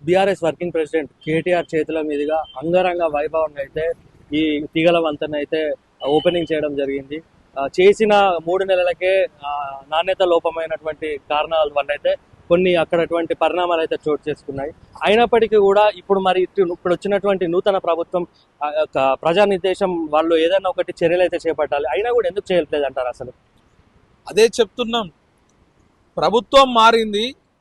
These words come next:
Speaker 2: కానీ పాలసీ విధానాల్లో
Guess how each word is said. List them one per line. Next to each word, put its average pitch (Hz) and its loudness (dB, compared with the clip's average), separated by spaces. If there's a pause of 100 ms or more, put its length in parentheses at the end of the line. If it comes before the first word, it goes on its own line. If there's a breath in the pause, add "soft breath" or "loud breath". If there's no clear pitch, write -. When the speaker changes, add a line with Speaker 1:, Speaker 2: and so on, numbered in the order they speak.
(260)
Speaker 2:
కానీ 214 2 (760)
పాలసీ 240 4
విధానాల్లో 233 2